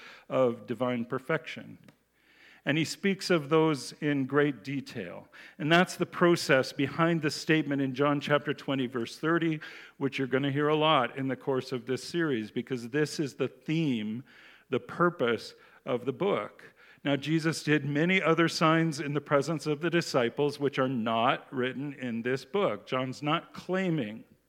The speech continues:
to tell us about everything that Jesus ever did on every occasion when he worked a miracle. The seven were not meant to be an exhaustive list. We don't know the rest, and we don't need to know the rest.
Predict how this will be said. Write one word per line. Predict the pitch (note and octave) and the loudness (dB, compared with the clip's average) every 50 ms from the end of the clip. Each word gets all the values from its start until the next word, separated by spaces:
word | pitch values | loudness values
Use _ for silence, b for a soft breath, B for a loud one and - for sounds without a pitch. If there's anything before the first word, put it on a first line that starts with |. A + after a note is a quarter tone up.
| b b b b b b b b b b b b b b b _ | b b b b b b b b b b b b b b b _
to | - D#3+ | -8 -6
tell | C#3+ - E3+ E3+ E3 F3 | -2 2 4 6 6 6
us | E3+ - - | 4 2 0
about | D#3+ D3 C#3 D3+ D3+ D#3 D3+ B B B B B B B | 0 2 4 4 4 4 2 B B B B B B B
everything | - F3+ E3+ F3 D#3 E3+ E3 D#3+ D#3 - F#3 E3+ E3+ E3 | 4 6 6 6 8 6 4 4 4 2 2 2 4 2
that | D#3+ D3+ D#3 E3+ E3 D3 | 4 4 2 2 0 -4
Jesus | A#2+ D3+ E3+ D#3 C#3 D3+ - - - - _ _ _ - - - _ _ _ _ - | -4 -2 -2 -2 -2 -4 -6 -8 -14 -20 _ _ _ -20 -20 -20 _ _ _ _ -2
ever | D3+ C#3 C#3 C3+ D3 C3+ | 0 0 2 4 2 0
did | - B2+ C#3+ D#3 D#3 B2 G#2+ | 2 2 4 6 6 6 4
on | A2 G#2 A2 C#3+ | 4 0 0 0
every | C3+ C3+ A#2+ C#3 C3+ B2+ | 0 0 0 2 0 -2
occasion | A#2+ - C#3 E3 E3 E3+ D#3+ - B2 A#2+ A2 A2+ | -2 -2 -2 0 2 2 2 0 0 0 0 -2
when | A2 A#2 A#2+ A#2 A#2+ A#2+ | -2 -2 -2 0 -2 -2
he | A#2 A2+ B2+ B2 C3 | -4 -4 -4 -4 -4
worked | B2 A#2 A#2 A2 G#2+ - B2 | -2 -2 -4 -4 -4 -8 -8
a | |
miracle. | A#2+ C#3+ D#3+ E3+ D#3 - - - G#2 G2 F#2+ - B B B B B B - | -4 0 2 2 2 2 0 -6 -10 -12 -12 -16 B B B B B B -8
The | C#3 | -8
seven | - - - E3 C#3+ C#3+ C#3 D#3 D3+ | -6 0 4 4 6 6 4 4 2
were | D3 C3 A#2+ | 2 2 4
not | B2 C3 C#3+ F3 - C#3+ | 4 4 4 2 2 0
meant | C#3+ C#3 D3 C#3 | 0 0 0 -2
to | - C#3+ | -4 -6
be | C3 C3+ | -4 -2
an | C3+ B2 | -2 -2
exhaustive | A#2+ G#2+ G#2+ A2 B2 A#2+ A#2+ B2 - - - C3+ A2+ A2 | -4 -4 -2 0 2 2 2 0 -2 -4 -8 -8 -6 -6
list. | G#2 G#2 G#2+ A#2 C#3 - - - - B B B B B B B B | -6 -4 -4 -4 -4 -6 -10 -14 -18 B B B B B B B B
We | - B2 A2+ | -4 -4 0
don't | A2+ A#2 A2+ B2+ C3+ B2 | 2 2 0 0 0 -2
know | B2+ C#3 C#3+ | 0 0 2
the | C3+ C#3 | 4 4
rest, | A#2+ A#2 A#2 A#2 B2 A#2+ - - | 2 4 2 2 2 0 -2 -2
and | B2+ A2+ A2+ | -2 -2 0
we | A#2+ A#2 | -2 -2
don't | A#2 C3 B2+ B2 C3 C3+ - A2 | 0 0 0 0 -2 -4 -6 -8
need | B2 C#3 D#3 D#3 D3 C3 - - - - _ | -6 -4 -2 -2 -2 -4 -6 -12 -14 -18 _
to | - B2 A#2+ | -8 -6 -4
know | A2 G#2 G2+ F#2+ F2+ - - - | -4 -4 -4 -6 -8 -12 -14 -12
the | - G#2+ | -8 -6
rest. | A2 A2 G#2+ G2 F2 F2+ - - - - | -4 -4 -4 -4 -6 -10 -16 -20 -20 -20